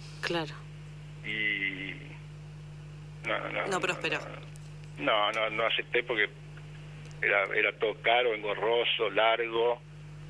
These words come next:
Speaker 2: y un poco ridículo en el fondo también, que cada cual haga, haga, haga lo que quiera con el material que pueda, pero la, pero la similitudes son, sí,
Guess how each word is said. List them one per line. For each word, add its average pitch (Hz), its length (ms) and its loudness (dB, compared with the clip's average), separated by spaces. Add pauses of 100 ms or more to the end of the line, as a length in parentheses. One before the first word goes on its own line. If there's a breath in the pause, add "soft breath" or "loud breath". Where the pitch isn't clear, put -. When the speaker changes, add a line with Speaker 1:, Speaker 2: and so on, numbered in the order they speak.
(420)
Speaker 2:
y 107 160 -2
un 113 100 -2
poco 104 180 0
ridículo 98 580 0
en 92 60 -2
el 90 80 -2
fondo - 360 0
también, - 280 -4
que 95 100 -6
cada 92 180 2
cual 98 220 2
haga, 95 100 -2 (240)
haga, 98 120 -2 (240)
haga 104 120 2
lo - 100 -2
que - 140 -4
quiera 104 260 4
con 92 140 -4
el 95 60 -4
material 98 340 0
que 104 80 0
pueda, 98 320 4
pero 104 180 2
la, 104 120 4
pero 104 280 2 (120)
la 104 160 4 (200)
similitudes 107 460 0
son, 101 400 0
sí, 98 160 -2